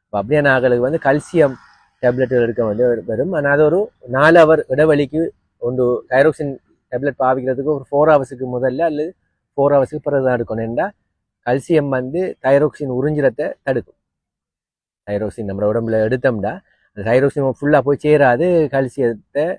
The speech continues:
அது, அதோட சேர்த்து எடுத்து. அதனால ஒரு ஃபோர் ஹவர்ஸ் கேப்ல இப்ப தை-, தைரோக்சின் போட போறீங்கன்னா நாலு ஹவருக்கு முதல்ல எடு-, கால்சியம் போடணும் அல்லது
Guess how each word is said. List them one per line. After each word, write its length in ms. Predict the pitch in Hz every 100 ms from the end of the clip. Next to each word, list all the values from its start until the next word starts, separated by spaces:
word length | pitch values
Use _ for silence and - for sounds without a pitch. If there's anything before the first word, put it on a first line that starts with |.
| _
அது, 260 | - 113 110 117
அதோட 200 | 120 131
சேர்த்து 340 | - 143 117
எடுத்து. 220 | 78 -
அதனால 460 | 92 104 104 117 185 _ _ _ -
ஒரு 160 | 107 -
ஃபோர் 220 | 143 156
ஹவர்ஸ் 260 | 143 131 -
கேப்ல 360 | 127 - 98 - _ _ _ _ _ -
இப்ப 280 | 95 85 90
தை-, 500 | 107 104 98 92 95
தைரோக்சின் 320 | 123 131 123
போட 180 | 135 127
போறீங்கன்னா 340 | 120 113 151
நாலு 260 | 147 139 135
ஹவருக்கு 340 | 131 127 135
முதல்ல 140 | 156 139
எடு-, 160 | 127 - _ _ -
கால்சியம் 300 | 110 113 107
போடணும் 120 | 101 135
அல்லது 320 | 143 160